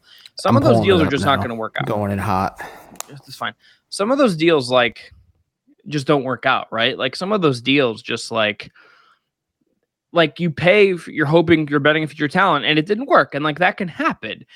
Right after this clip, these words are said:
Speaker 1: But it, the reality is the Cavs cap situation is just, like, this very pressing thing, and I, I think, like, I, I don't, <sighs> I don't th-, I don't think, like, it is, like, it's just factual to me that that is true. Like,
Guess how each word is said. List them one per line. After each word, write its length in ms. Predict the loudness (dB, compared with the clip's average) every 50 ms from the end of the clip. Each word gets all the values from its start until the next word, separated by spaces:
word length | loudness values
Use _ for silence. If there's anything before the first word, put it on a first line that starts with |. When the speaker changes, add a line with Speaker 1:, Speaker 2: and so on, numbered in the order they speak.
| -20 -20 -20 _ _
Speaker 1:
But 100 | 0 2
it, 180 | 2 0 0 -2
the 100 | -2 0
reality 380 | 2 4 4 4 4 4 2
is 120 | 0 0 -2
the 80 | -4
Cavs 280 | -4 -2 -2 -2 -2 -2
cap 200 | 0 0 0 0
situation 500 | -2 -8 -8 -6 -6 -6 -8 -8 -10 -10
is 100 | -10 -10
just, 180 | -10 -10 -8 -6
like, 180 | -6 -6 -6 -8
this 140 | -12 -8
very 180 | -4 -4 -4 -4
pressing 380 | -4 -6 -8 -8 -8 -10 -12 -8
thing, 220 | -6 -6 -4 -2
and 100 | 0 0
I, 120 | 0 0 0 -2
I 140 | -2 -2
think, 340 | -2 -4 -8 -8 -8 -8 -4
like, 320 | -2 -2 -2 -4 -6 -14 _ _ _ _ _ _ _ _ _ _ _ _ _ _ _ _ _ _ _ _ _ -4
I, 160 | -2 -2 0 0
I 120 | 0 0 0
don't, 360 | 0 -2 -4 -4 -6 -12 -18 _ _ _ _ _ _ _ _ _ _ -18
<sighs> 60 | -16 -16 -16 -16 -16 -18 _ _ _ _ _ _ _ _ _ _ _ _ _ _ _ _
I 100 | 0 2
don't 200 | 2 2 0 -4
th-, 340 | -8 -14 -20 -20 -20 -20 -20 -8 -2 0
I 80 | 0
don't 220 | 0 0 -2 -6 -10
think, 380 | -10 _ -2 -2 -2 -2 -2
like, 220 | -2 -2 -2 -2 -2
it 100 | -4 -2
is, 200 | -4 -4 -4 -2
like, 400 | 0 0 0 0 -2 -8 -16 _ -8
it's 120 | -6 -6
just 200 | -4 -6 -8 -8
factual 520 | -4 -2 -2 -2 -2 -4 -8 -10 -8 -8 -8
to 80 | -8
me 80 | -8 -6 -6
that 140 | -6 -4
that 140 | -4 -4 -6
is 100 | -6 -10
true. 320 | -14 -16 -18 -18 -18 -20 -20 _ _
Like, 180 | -6 -6 -6 -6